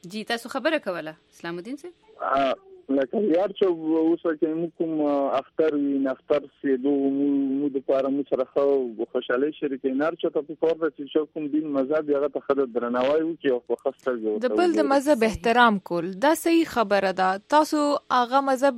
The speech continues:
Speaker 3: اختیاروئ نه، دا یو بله خبره ده. د بل د مذهب یو احترام، دغه یو کس د انسانیت په توګه باندې، دا یو بل شی دی.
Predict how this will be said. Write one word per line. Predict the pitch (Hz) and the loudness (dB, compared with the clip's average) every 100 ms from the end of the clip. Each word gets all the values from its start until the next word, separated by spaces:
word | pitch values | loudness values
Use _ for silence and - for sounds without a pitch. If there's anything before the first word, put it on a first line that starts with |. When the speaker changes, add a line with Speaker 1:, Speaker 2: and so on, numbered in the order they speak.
| 226 | -4
Speaker 3:
اختیاروئ | - - 233 220 220 233 277 277 | -8 -6 -2 0 0 2 2 2
نه، | 269 262 262 | 2 4 4
دا | 226 247 | 4 2
یو | 233 | 2
بله | 196 254 226 | 2 4 4
خبره | 214 208 196 190 | 2 -2 0 2
ده. | 190 | 0
د | 190 | -2
بل | 214 285 285 | -2 -2 -2
د | |
مذهب | 269 247 233 277 | -2 -2 0 -2
یو | 254 | 0
احترام، | 220 220 262 277 240 | -2 0 2 4 4
دغه | 208 196 | 0 0
یو | 202 | 2
کس | 277 269 | 4 4
د | 214 | 2
انسانیت | 208 - 214 214 262 - | -2 -2 -2 2 2 0
په | 185 | -6
توګه | 185 175 175 175 | -4 -4 -6 -6
باندې، | 180 175 | -8 -8
دا | 185 240 | -4 -4
یو | 254 202 | -2 -4
بل | 185 | -6
شی | 185 165 160 | -8 -10 -12
دی. | - | -14